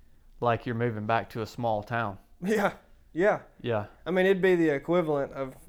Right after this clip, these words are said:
Speaker 2: of moving from somewhere like here to a, yeah, I, it's exactly that. It's just the,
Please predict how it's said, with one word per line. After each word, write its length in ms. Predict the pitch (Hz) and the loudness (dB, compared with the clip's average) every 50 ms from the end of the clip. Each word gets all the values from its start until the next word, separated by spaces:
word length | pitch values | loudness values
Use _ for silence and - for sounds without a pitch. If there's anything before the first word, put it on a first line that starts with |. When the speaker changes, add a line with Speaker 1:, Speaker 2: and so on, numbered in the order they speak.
| - - | -14 -6
Speaker 2:
of 160 | 135 135 135 139 | -6 -4 -4 0
moving 360 | 139 147 147 147 143 135 131 | 2 2 2 2 2 -2 -6
from 200 | 127 - 131 127 | -8 -12 -12 -8
somewhere 340 | - 156 147 143 139 139 135 | -6 -6 -2 0 0 2 2
like 260 | 131 127 117 120 131 | 2 0 -2 -4 -6
here 300 | 147 147 147 147 143 139 | -4 -2 0 0 0 0
to 240 | 139 147 139 131 127 | -2 -4 -2 -2 0
a, 160 | 120 120 123 - - - - - _ - - - - - - - - _ _ - - | -2 -2 -4 -8 -20 -20 -20 -20 _ -20 -20 -20 -20 -20 -20 -20 -20 _ _ -14 -4
yeah, 260 | - 156 175 160 113 | 0 2 2 2 2
I, 120 | 117 123 123 | 2 -2 -2
it's 260 | 117 127 135 139 - | -2 -4 -8 -8 -8
exactly 460 | 143 143 143 147 165 160 156 156 147 139 | -8 -6 -2 0 0 0 0 0 -2 0
that. 260 | 147 156 156 131 110 | 2 4 2 2 0
It's 120 | 117 - | -4 -12
just 220 | - 147 131 - - | -10 -10 -10 -8 -6
the, 180 | 131 123 120 | -6 -6 -6